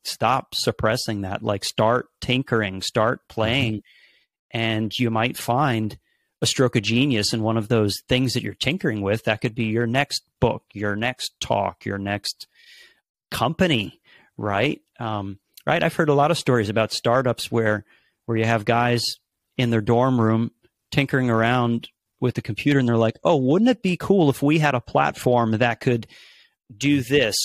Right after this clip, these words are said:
Speaker 1: or solve this problem or connect people in this way?" And there you go with Facebook and et cetera, et cetera, et cetera.
Speaker 2: Yeah, and I would add to this, I,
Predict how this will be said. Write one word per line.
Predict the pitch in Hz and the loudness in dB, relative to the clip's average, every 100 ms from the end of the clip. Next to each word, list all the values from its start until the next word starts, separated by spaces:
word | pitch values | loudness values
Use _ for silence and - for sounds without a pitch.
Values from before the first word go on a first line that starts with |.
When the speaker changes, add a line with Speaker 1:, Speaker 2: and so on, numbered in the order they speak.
| - | -2
Speaker 1:
or | 127 | -2
solve | - 139 139 135 | 0 2 2 2
this | 120 127 - | 0 -2 -2
problem | - 123 117 120 117 | 0 2 2 -2 -6
or | - 120 | -6 -6
connect | - 123 131 - | -6 -4 -4 -6
people | - 123 - 117 | -4 -2 0 2
in | 117 | 2
this | 117 - | 0 2
way?" | 120 123 | 2 2
And | 113 113 | -2 -2
there | 117 | 0
you | 123 | 0
go | 113 113 | 0 0
with | 110 | 0
Facebook | - 147 - - 104 - - | 0 0 0 -2 -4 -4 -8
and | 113 107 - | -6 -6 -6
et | 113 - | -8 -4
cetera, | 110 110 107 | -4 -2 -2
et | 110 - | -4 -6
cetera, | - 104 - | -8 -6 -6
et | - 107 | -6 -6
cetera. | - - - - _ _ _ _ _ _ _ _ _ _ _ _ _ - | -2 -2 -4 -6 _ _ _ _ _ _ _ _ _ _ _ _ _ 0
Speaker 2:
Yeah, | 175 | 0
and | 165 | 2
I | |
would | 143 202 | 2 2
add | - 190 - | 0 -4 -2
to | |
this, | 135 120 - | 0 0 -2
I, | 110 | -8